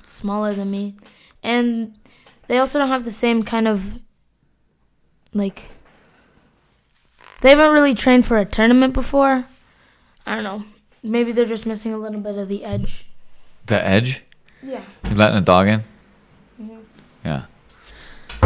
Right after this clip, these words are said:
Speaker 2: So, uh, I thought we'd talk about, um, oh, I lost my piece of paper that I had over here.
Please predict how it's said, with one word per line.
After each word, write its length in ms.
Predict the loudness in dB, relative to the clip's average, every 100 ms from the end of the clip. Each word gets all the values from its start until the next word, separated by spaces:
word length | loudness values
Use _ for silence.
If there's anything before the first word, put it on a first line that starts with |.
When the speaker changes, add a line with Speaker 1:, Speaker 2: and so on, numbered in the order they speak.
| 4
Speaker 2:
So, 200 | 6 8
uh, 300 | 10 8 6
I 120 | 2 4
thought 160 | 4
we'd 100 | 4
talk 220 | 2 0
about, 520 | 0 2 4 2 -2 -6
um, 460 | -4 -4 -4 -8 -12 _ _ _ -6
oh, 80 | -2
I 80 | -2
lost 260 | -2 -6
my 120 | -10
piece 180 | -10 -12
of 80 | -4
paper 260 | -2 0 0
that 80 | 0
I 20 |
had 140 | -2
over 140 | -4 -4
here. 180 | -6